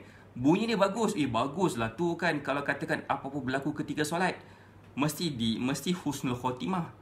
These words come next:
Betul tak apa saya cakap? Mesti ada yang berfikir macam tu. Mesti husnul khotimah.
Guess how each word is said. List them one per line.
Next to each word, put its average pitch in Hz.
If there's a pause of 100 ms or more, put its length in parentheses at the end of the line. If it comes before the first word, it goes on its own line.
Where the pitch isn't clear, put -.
(400)
Betul 202
tak 123
apa 127
saya 143
cakap? 139
Mesti 175
ada 156
yang 127
berfikir 127
macam 131
tu. 123
Mesti 135
husnul 131
khotimah. 117